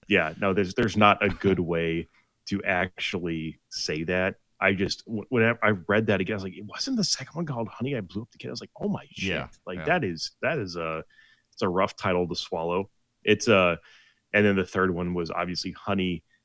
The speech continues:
Speaker 1: We Shrunk Ourselves,
Speaker 2: <laughs>
Speaker 1: um, which apparently was a straight to V H S.
Speaker 2: Oh yeah, at that
Speaker 1: Uh,
Speaker 2: point, yeah.
Speaker 1: Yeah, we kinda, everybody kinda got over it, which I saw.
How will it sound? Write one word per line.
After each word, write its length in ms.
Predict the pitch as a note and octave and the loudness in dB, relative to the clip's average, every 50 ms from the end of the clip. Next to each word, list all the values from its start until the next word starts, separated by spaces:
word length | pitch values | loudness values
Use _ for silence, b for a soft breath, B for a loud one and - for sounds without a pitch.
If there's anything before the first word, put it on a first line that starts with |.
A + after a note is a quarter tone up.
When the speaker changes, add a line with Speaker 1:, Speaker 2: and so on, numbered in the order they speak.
| _ _ _ | _ _ _
Speaker 1:
We 80 | F2+ F2 | -4 -4
Shrunk 380 | - - - A2+ A2+ A2 - | -4 -2 0 2 2 2 2
Ourselves, 800 | G2+ F2 E2 D2+ - F#2+ F2 E2 E2 E2+ F2 E2 _ - - - - - | 0 -2 -2 -2 -2 -2 -2 -2 -2 -4 -6 -6 _ -4 -4 -4 -6 -8
Speaker 2:
<laughs> 80 | - - | -10 -4
Speaker 1:
um, 420 | F2 E2+ E2 D#2+ D#2 D#2 D#2+ E2+ - _ _ - | 0 0 0 0 -2 -4 -8 -10 -12 _ _ -10
which 140 | - F2 | -8 -8
apparently 320 | - - - B2+ B2 A2 G2+ | -8 -4 -2 0 2 2 2
was 140 | F#2+ E2+ E2+ | 0 0 -2
a 40 | |
straight 540 | - - - - _ - G#2+ G2 F#2 - - _ | -6 -6 -8 -6 _ 0 0 0 0 -2 -12 _
to 420 | - - - G2 F#2 F2 E2+ E2 D2+ | -12 -6 -4 -2 -2 -2 -4 -6 -6
V 220 | C#2+ F#2 F2+ F2 | -6 -4 -2 -2
H 200 | D#2+ D#2 - - | -2 -4 -4 -4
S. 140 | F#2 E2+ F#2 | -2 0 2
Speaker 2:
Oh 180 | G2+ G2+ G2+ F#2+ | 2 4 4 2
yeah, 340 | F2+ E2 D#2 D2 C#2 C#2+ D2+ _ _ _ | 0 -2 -4 -6 -8 -10 -12 _ _ _
at 160 | - E2+ F2+ - | -10 -10 -6 -4
that 220 | G#2 G2+ G#2 - | -4 -4 -2 0
Speaker 1:
Uh, 240 | D#2+ D#2+ D#2 D#2 D2+ | 0 0 0 0 0
Speaker 2:
point, 160 | C#2+ C2+ - _ - | -2 -6 -8 _ -16
yeah. 200 | B1+ B1 - - - _ _ _ _ _ _ _ _ _ _ _ _ _ _ | -16 -16 -16 -18 -20 _ _ _ _ _ _ _ _ _ _ _ _ _ _
Speaker 1:
Yeah, 320 | G#2+ G2+ G2 - F2+ F2 - E2+ - | -2 -2 0 -2 -4 -6 -10 -10 -10
we 80 | G#2 | -10
kinda, 380 | - - F#2+ F#2 F2+ F2 E2 - B B B B B B B B B | -6 -6 -6 -4 -4 -6 -8 -10 B B B B B B B B B
everybody 240 | A#2+ B2 A2 A2+ G#2+ | 4 4 4 4 2
kinda 220 | - A2 G#2 F#2+ F2+ | 0 0 -2 -2 -2
got 260 | E2 F#2 F2 F2+ F2+ | 0 0 0 0 0
over 240 | F2+ F#2 F2+ E2+ F#2 | 0 -2 -2 -2 -2
it, 60 | F#2 | -2
which 160 | - - - | 0 0 2
I 60 | G3+ | 0
saw. 360 | F3 - - B2+ G2 A#2 A#2+ | 0 2 2 2 2 0 -2